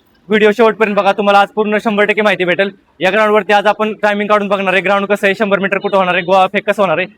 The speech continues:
आज पूर्ण व्हिडिओ, अ, शेवटपर्यंत बघा. पोलीस मुख्यालय शिवाजीनगर पुणे या ठिकाणी ग्राउंड होणार आहे मु-, पुणे शहरचं.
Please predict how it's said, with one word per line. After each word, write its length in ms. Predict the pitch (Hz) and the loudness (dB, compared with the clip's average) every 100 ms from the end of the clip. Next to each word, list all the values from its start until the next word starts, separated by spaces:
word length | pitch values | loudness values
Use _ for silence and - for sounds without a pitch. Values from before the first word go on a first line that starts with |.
| _ _ | _ _
आज 180 | 151 185 | 0 0
पूर्ण 260 | - 220 214 | 0 -2 2
व्हिडिओ, 300 | 220 214 202 - _ | 2 2 0 -6 _
अ, 140 | 165 175 | -2 -2
शेवटपर्यंत 420 | 196 214 226 208 | 2 0 0 -2
बघा. 220 | 214 190 214 - _ _ _ _ _ _ _ _ | 0 2 0 -2 _ _ _ _ _ _ _ _
पोलीस 280 | 185 214 226 | -2 0 0
मुख्यालय 420 | 226 220 220 220 | -2 0 0 0
शिवाजीनगर 440 | 220 220 208 208 208 | 0 0 0 0 -2
पुणे 260 | 220 202 | -2 0
या 100 | 202 | 2
ठिकाणी 320 | 220 226 202 202 | 0 0 -4 0
ग्राउंड 240 | 214 214 | 0 0
होणार 200 | 202 180 | 0 0
आहे 120 | 196 214 _ _ | -2 -4 _ _
मु-, 100 | 185 | -12
पुणे 280 | 190 214 208 | -6 -2 0
शहरचं. 360 | 214 185 196 | 2 0 0